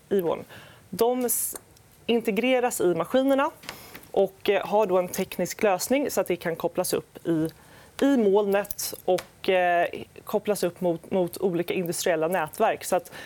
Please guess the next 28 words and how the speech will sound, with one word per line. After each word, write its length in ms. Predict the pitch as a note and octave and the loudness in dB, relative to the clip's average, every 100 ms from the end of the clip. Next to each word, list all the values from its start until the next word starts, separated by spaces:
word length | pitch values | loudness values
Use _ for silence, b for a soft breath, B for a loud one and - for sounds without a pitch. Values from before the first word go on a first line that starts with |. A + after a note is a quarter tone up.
| B - | B -4
maskinerna 560 | G3 B3+ C4 C4+ C4 | 0 2 4 4 2
kan 240 | C4 A#3+ A#3 | 0 -2 0
kommunicera 640 | A#3 A3 G#3+ G3 F3+ E3+ | 0 0 2 2 4 2
med 140 | F3 E3+ | 0 0
varandra 420 | F#3 B3+ C#4+ C#4+ - | 0 2 2 0 0
och 340 | A3 - - - | -4 -4 -16 -4
man 240 | G3+ F#3+ | -2 -2
kan, 280 | F#3 F#3+ F#3 - B B B B B | -2 -2 -2 -6 B B B B B
man 200 | - D#4 | 0 0
kan 120 | D4 C4+ | 2 2
helt 220 | G3+ F#3+ | 2 0
enkelt 280 | F3 F3+ - | 0 0 0
sitta 320 | G#3 - E3 | -2 -2 -2
och, 300 | F3 - - | -2 -6 -4
och, 300 | F#3 F3+ - | -4 -4 -2
eh, 260 | E3+ E3+ - - | 0 0 -2 -4
styra 360 | - G3+ E3 | 0 2 2
sin 300 | - D3+ D#3+ - | 0 -6 -6 -6
maskin, 480 | F#3+ - - - - B B - | -6 -4 -6 -6 -12 B B -6
eh, 80 | F3+ - - - - A3+ | -4 -2 -4 -4 -2 2
remote. 520 | D4+ D#4+ - - - B B B B B B _ - - G3+ | 2 2 -2 -10 -12 B B B B B B _ -18 -8 -4
Eh, 140 | G3 | -2
och, 420 | - G#3 - - | 0 -2 -4 0
eh, 320 | G#3 G3 F#3+ | 4 4 4
de 200 | F#3 A3 | 2 0
har, 220 | A#3 A#3 - | 2 0 0
har 200 | G#3+ G#3 | 0 0
en 160 | G#3 | 0